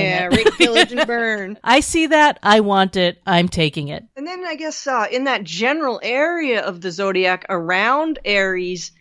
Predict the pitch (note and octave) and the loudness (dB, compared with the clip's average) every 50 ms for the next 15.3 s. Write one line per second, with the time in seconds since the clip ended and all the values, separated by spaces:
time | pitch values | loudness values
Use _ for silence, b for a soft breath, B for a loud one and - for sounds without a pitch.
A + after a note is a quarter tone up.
0 | b b b b b b G#3+ A#3 A#3 A3+ A3 - - G3+ F3 E3+ E3 E3+ - E3+ | b b b b b b -4 -2 -2 -4 -6 -4 -2 -2 -2 -2 -2 -6 -10 -12
1 | E3+ F3+ G3+ G#3 G3 - - - F#3+ F3+ E3+ E3 E3+ E3 E3 G3 F3+ D#3+ D#3+ F3 | -10 -10 -10 -10 -12 -12 -10 -8 -6 -4 -4 -4 -6 -8 -10 -10 -10 -8 -8 -10
2 | D#3+ - - _ _ _ _ - - - G3+ G#3 F#3+ F#3+ G3+ E3 F3 F#3+ G3+ G3 | -10 -12 -14 _ _ _ _ -8 -6 -4 0 0 2 2 2 2 2 4 2 2
3 | F#3+ F#3+ F#3 - G3 D#3+ D#3 D#3 D3+ - - F#3 E3 D3+ E3+ - - - b b | 2 -2 -4 -4 -4 -4 -4 -4 -6 -8 -6 -6 -4 -4 -6 -8 -12 -20 b b
4 | b b F#3 F3+ F#3+ G#3 - F3 F3 A3 A#3+ A#3+ A3+ G#3 - F#3+ G#3+ A#3 B3 B3 | b b -6 -4 -2 -4 -2 -2 -2 -2 0 0 0 0 0 2 2 4 4 4
5 | A3+ G3+ F#3+ E3+ - F3+ E3+ E3+ E3+ - - F#3+ F#3+ - - G3 F#3 F3+ F3 F3 | 4 2 2 0 -2 -4 -8 -10 -10 -6 -4 -4 -4 -2 -2 0 0 0 0 0
6 | E3 D#3 D#3+ E3+ E3 - - - - F3 E3 D#3+ D#3+ D#3+ E3 E3 - - G3 F#3 | -2 -2 -2 -4 -4 -6 -6 -4 -2 0 0 0 -2 -4 -4 -6 -6 -4 -2 -2
7 | F3+ E3 - - E3+ E3 F3 F3 F3 - F3+ E3+ D#3 F3 E3 D3+ - - F#3 F3 | -2 -2 -4 -8 -4 -2 -2 -2 -2 -2 -4 -4 -4 -4 -4 -4 -4 -4 -2 -2
8 | E3 E3 D3+ E3+ E3 E3+ E3+ E3+ E3+ E3 E3+ E3 D#3+ D#3+ - - E3 D#3 - - | -2 -2 -2 0 0 0 0 0 0 0 0 0 0 -2 -2 -4 -8 -8 -4 -4
9 | G3 A3 G#3+ - E3 D#3 D3 C#3+ D3+ D#3+ - - - - E3 D#3 D#3 D#3 G#3 G#3 | -4 -2 -4 -4 -6 -6 -6 -8 -8 -8 -10 -10 -8 -6 -4 -2 -2 0 0 2
10 | G#3+ G#3 G3+ G3 F#3+ A3+ A3 A#3+ C4+ C4+ F3 - _ - F#3+ F#3 F3+ F3 E3 D3+ | 2 2 0 0 -2 -4 -6 -8 -8 -12 -16 -12 _ -4 -2 0 0 -2 -2 -2
11 | F3 F3+ G3 G#3 F#3+ F3+ E3+ - E3+ D#3 D3+ D3+ D3+ D3 - D#3+ D#3 - - E3 | -2 -2 -2 -2 -4 -8 -8 -8 -8 -8 -6 -8 -10 -10 -12 -14 -14 -12 -12 -10
12 | D#3 D#3 D#3 D#3+ D#3 E3+ F#3 - G3 F3 E3 D#3 D#3 D3+ D3 C#3+ _ - - _ | -10 -8 -8 -8 -8 -10 -8 -6 -6 -4 -4 -4 -6 -8 -10 -12 _ -16 -14 _
13 | - F3+ G3 E3 D3 E3+ D#3+ D#3+ E3+ D#3+ D3+ E3 D#3+ D#3 D#3 D3+ D#3+ D#3+ D#3 D#3 | -4 -4 -2 0 2 2 4 2 2 0 -2 -4 -4 -4 -4 -4 -4 -4 -6 -6
14 | D3+ D3+ D3+ - - - E3+ D#3 D#3 - - D3+ D3+ D3+ D#3 D3+ - D#3+ D3+ D#3 | -8 -8 -10 -10 -10 -10 -10 -10 -10 -10 -10 -8 -6 -6 -6 -6 -6 -8 -8 -8
15 | - - F3+ D#3+ D3 D3+ | -6 -6 -6 -4 -6 -8